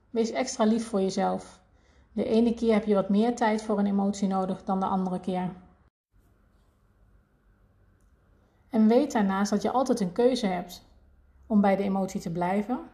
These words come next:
of om wat anders te gaan doen en je aandacht te verleggen.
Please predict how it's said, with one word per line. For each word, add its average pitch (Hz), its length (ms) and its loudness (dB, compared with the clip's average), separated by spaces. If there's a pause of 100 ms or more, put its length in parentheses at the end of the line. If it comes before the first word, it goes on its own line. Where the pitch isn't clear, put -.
(560)
of 285 260 -2
om 254 120 2
wat 254 140 4
anders 269 280 2
te 214 80 -2
gaan 180 220 -2
doen 180 340 -4 (160)
en 202 140 0
je 208 100 0
aandacht 214 320 0
te 220 80 -2
verleggen. 202 540 0